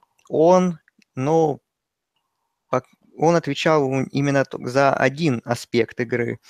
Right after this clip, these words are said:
А сейчас ему нужно фокусироваться и на защите, и на всем остальном. И пока что вот с этой концентрацией, вот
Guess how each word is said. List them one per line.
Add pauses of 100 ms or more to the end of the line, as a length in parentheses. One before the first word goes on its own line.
(460)
А
сейчас
ему
нужно
фокусироваться
и
на
защите,
и
на
всем
остальном. (840)
И
пока
что
вот
с
этой
концентрацией,
вот